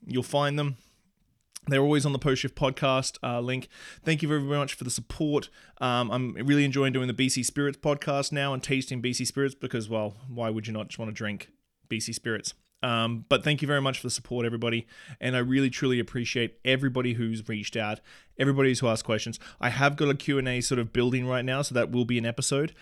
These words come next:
Um, I'm not sure if I've already done this episode, uh, or um, it might be after this episode, but my wife wants to be interviewed by me,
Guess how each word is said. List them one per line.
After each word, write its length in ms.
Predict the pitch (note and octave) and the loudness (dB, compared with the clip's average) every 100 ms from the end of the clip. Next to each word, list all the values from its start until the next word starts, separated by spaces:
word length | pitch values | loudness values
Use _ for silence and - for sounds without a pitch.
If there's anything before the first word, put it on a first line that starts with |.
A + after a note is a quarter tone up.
| - - | -20 -10
Um, 540 | - A2+ A2 A2 A2+ A2 _ | 0 2 2 2 0 -4 _
I'm 100 | B2+ | -2
not 140 | C#3+ C3 | -2 0
sure 160 | D3 | 2
if 120 | C3 B2+ | 2 2
I've 120 | A#2 | 2
already 200 | A#2 A2 | 0 -2
done 340 | G#2 D#3 D3 | -2 -2 0
this 160 | D#3 D#3+ | 2 2
episode, 600 | D3 D3 D3+ C#3+ C#3+ - _ - - - | 0 0 2 4 2 -2 _ -20 -20 -6
uh, 280 | A2+ G#2+ G#2 - | -2 0 -2 0
or 440 | A#2 A2+ A2+ A2 _ _ - | 2 2 2 -2 _ _ -10
um, 220 | A2+ G#2+ G#2+ | -6 -6 -4
it 60 | |
might 160 | A2+ A2+ | -4 -2
be 120 | A2 | -2
after 240 | B2 - | -2 -2
this 160 | D3 C#3+ | -2 0
episode, 400 | C#3+ - D3 D3 | 0 2 2 4
but 300 | B2 G#2+ - | 2 0 -2
my 180 | A#2+ A#2 | 0 0
wife 380 | A2+ A#2+ C3+ C#3 | 2 2 2 -2
wants 180 | C3+ | -6
to 80 | - | -6
be 100 | C#3+ | -6
interviewed 320 | C3+ C3 C#3 | -4 -2 0
by 160 | C#3 C#3 | 0 0
me, 220 | C#3+ D3 | 0 -4